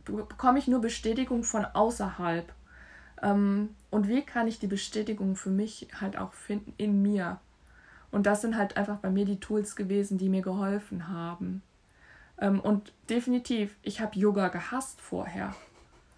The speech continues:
Ich bin dann nur hingegangen, weil ich dachte, ich muss was tun. Und es hat mir überhaupt nichts gegeben. Ähm,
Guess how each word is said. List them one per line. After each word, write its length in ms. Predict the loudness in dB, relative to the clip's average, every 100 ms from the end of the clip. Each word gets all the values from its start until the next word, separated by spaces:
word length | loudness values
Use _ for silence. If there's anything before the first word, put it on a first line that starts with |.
| -6
Ich 160 | -4 2
bin 100 | 4
dann 140 | 6
nur 120 | 6
hingegangen, 580 | 6 4 4 6 6 6
weil 140 | 6 6
ich 120 | 4
dachte, 380 | 4 4 4 4
ich 160 | 4 4
muss 240 | 4 4
was 220 | 0 0
tun. 420 | 4 4 4 -2 -10 -20 -20 -20 -4
Und 140 | 0 2
es 80 |
hat 140 | 4 2
mir 80 | 4
überhaupt 340 | 4 4 4
nichts 240 | 2 -2 -8
gegeben. 720 | -4 0 2 0 -2 -4 -6 -12 -20 -20 -20 -20 _ 0
Ähm, 560 | 4 4 4 4 2